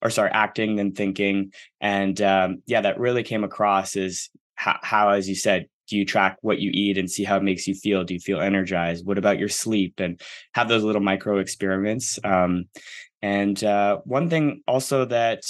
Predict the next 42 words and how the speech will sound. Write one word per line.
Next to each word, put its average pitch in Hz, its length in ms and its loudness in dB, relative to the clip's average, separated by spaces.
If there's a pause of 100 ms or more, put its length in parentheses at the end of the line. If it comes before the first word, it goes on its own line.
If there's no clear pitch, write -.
(120)
I 117 60 0
wanted 117 340 0
to 110 280 0
touch 113 260 0
on 113 260 2
was 107 500 0
going 120 220 0
back 113 240 4
to 110 380 2
what, 107 320 0 (160)
what 113 180 2
David 110 260 2
Wilson 123 300 2
said 107 220 0
a 98 40 -2
couple 104 240 0
episodes 104 460 0
ago 101 460 2 (280)
around 110 300 4
identity. 98 720 0 (400)
Um, 98 520 2
I 117 100 2
know 117 120 2
that 127 160 2
that 117 80 4
was 113 140 -2
something 113 240 0
you 107 80 0
were 107 80 0
talking 104 400 0
to 101 100 -6
me 107 160 2
about. 87 360 2 (240)
What 117 360 0
a-, 117 140 -2 (220)
what 127 180 2
about 143 200 2
identity 107 500 2
was 101 140 0
interesting 98 440 0
for 98 100 0
you? 92 300 2